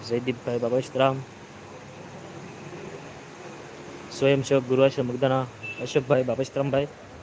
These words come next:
તો સમાધિ મંદિરના દર્શન કરાવીએ. કરણ ચૌહાણ દિહોરથી લાઈવમાં જોડાઈ જશે કરણભાઈ,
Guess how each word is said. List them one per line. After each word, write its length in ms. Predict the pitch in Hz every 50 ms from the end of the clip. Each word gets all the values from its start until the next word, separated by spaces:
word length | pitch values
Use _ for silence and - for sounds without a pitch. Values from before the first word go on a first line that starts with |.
| - - - - - - - - - - - - - - - - - - -
તો 120 | - 139 135 135 139 139 135 135 135 131 - - - -
સમાધિ 400 | - - - 135 139 135 131 127
મંદિરના 260 | 135 139 139 135 139
દર્શન 260 | 123 131 131 - 135
કરાવીએ. 320 | 120 131 143 143 143 147 143 - - - - - - - - - - - - - - - -
કરણ 280 | - 139 143 143 139
ચૌહાણ 460 | 127 - 139 139 139 143 143 143 143 139 123 - - - - - 123
દિહોરથી 400 | 131 135 143 143 135 131 - 139
લાઈવમાં 300 | 131 135 127 135 139 120
જોડાઈ 200 | 113 123 139 143
જશે 200 | 139 139 135 143
કરણભાઈ, 440 | - 143 135 135 135 127 135 139